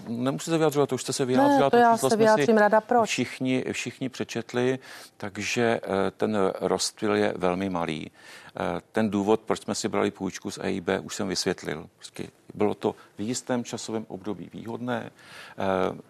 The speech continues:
Speaker 1: není to žádné překvapení, my jsme to říkali už v září roku dva tisíce dvacet dva,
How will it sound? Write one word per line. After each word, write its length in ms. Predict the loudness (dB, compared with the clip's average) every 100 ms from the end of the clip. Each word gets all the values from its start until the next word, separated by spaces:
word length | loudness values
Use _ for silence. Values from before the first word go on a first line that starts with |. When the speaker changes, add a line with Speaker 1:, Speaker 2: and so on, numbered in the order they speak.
| _ _ 0
Speaker 1:
není 220 | 2 2
to 60 |
žádné 240 | 2 2 0
překvapení, 640 | -4 -2 -2 0 -2 -2
my 120 | -4 -6
jsme 160 | -6
to 100 | -6
říkali 380 | -4 -2 0 0
už 180 | -4 -8
v 80 | -2
září 360 | 0 0 0
roku 240 | -2 -2 -4
dva 180 | -4
tisíce 400 | -4 -6 -10 -8
dvacet 360 | -6 -8 -8 -12
dva, 380 | -4 0 0